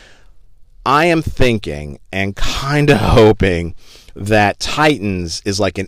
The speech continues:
Elseworld Titans. Like, this is a Titans that takes place on another world where just pure insanity reigns, because these characters look like nothing I have ever seen before. I,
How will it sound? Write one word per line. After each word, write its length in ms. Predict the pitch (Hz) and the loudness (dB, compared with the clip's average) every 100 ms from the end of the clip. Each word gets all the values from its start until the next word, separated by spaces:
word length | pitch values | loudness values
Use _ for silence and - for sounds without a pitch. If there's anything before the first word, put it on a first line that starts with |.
| - | -4
Elseworld 600 | 107 104 - 104 101 92 - | -2 0 -2 -4 -4 -6 -8
Titans. 580 | - 98 95 69 60 82 | -10 -8 -10 -10 -14 -12
Like, 200 | 78 90 | -8 0
this 180 | 131 | 0
is 140 | 170 180 | 0 -4
a 40 | |
Titans 460 | - 123 120 107 101 | -6 -4 -4 -4 -6
that 160 | 90 | -6
takes 240 | 87 104 - | -4 -6 -4
place 240 | 123 117 | -4 -2
on 140 | 123 113 | -2 -2
another 360 | 110 110 117 | 0 0 0
world 560 | 113 101 98 92 92 92 | -2 -2 -2 -2 -4 -6
where 320 | 92 87 85 | -6 -4 -6
just 240 | 90 90 - - | -8 -12 -14 -16
pure 260 | - 110 95 | -4 -2 -2
insanity 520 | 85 98 92 85 80 | -4 -6 -6 -8 -10
reigns, 460 | 78 85 71 65 - | -8 -10 -10 -14 -12
because 640 | 82 - 90 85 82 - - - - - - - - _ - - - _ | -12 -8 -6 -6 -6 -10 -16 -20 -20 -20 -20 -20 -20 _ -20 -20 -20 _
these 220 | 120 165 | 0 0
characters 580 | - 135 123 113 110 101 | 2 0 0 0 0 0
look 140 | 101 98 | -2 -2
like 180 | 87 | -6
nothing 600 | 90 87 98 113 117 113 104 | -6 -6 -2 0 0 -2 0
I 120 | 92 | -4
have 120 | 85 | -4
ever 220 | 80 98 | -6 -4
seen 320 | - 87 87 | -6 -6 -8
before. 840 | 80 80 - 76 76 73 71 69 - - | -8 -10 -8 -6 -4 -4 -6 -8 -12 -10
I, 160 | 92 | -10